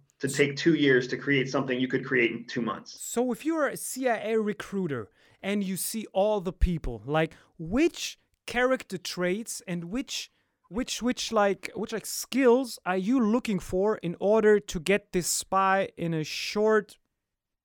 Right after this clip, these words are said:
Speaker 2: as possible time to get him on the field? Like,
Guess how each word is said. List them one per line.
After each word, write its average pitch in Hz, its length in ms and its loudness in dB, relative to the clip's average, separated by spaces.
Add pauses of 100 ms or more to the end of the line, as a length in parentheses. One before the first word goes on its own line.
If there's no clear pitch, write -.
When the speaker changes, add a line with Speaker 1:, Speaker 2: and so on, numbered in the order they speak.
(140)
Speaker 2:
as 165 300 -4
possible 185 560 -4
time 165 540 -4 (340)
to 156 120 -8
get 165 220 0
him 147 300 -4 (140)
on 160 140 -6
the 143 60 -8
field? 117 340 -10
Like, 135 200 -10